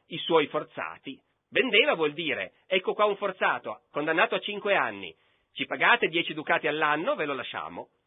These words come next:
Naturalmente si preferivano i forzati, come si diceva allora, di buona condanna, cioè quelli con condanne lunghe. Gli ammiragli protestavano quando gli mandavano gente condannata a un anno.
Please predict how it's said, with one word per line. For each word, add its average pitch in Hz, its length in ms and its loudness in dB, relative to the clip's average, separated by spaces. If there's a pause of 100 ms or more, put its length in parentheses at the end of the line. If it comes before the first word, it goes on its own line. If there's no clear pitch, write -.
(1160)
Naturalmente 226 500 4
si 233 80 -4
preferivano 208 540 4
i 185 60 4
forzati, 185 600 2
come 151 180 -6
si - 80 -12
diceva 143 300 -6
allora, 135 340 0
di 170 160 -4
buona 185 440 8
condanna, 101 760 -2 (400)
cioè 190 200 8
quelli 190 220 8
con 180 140 4
condanne 156 320 2
lunghe. 151 380 0 (360)
Gli 151 120 0
ammiragli 196 560 6
protestavano 185 600 4
quando 151 220 0
gli 156 80 -4
mandavano 156 400 4
gente 160 260 2
condannata 147 500 0
a 135 40 0
un 131 100 0
anno. 110 380 -4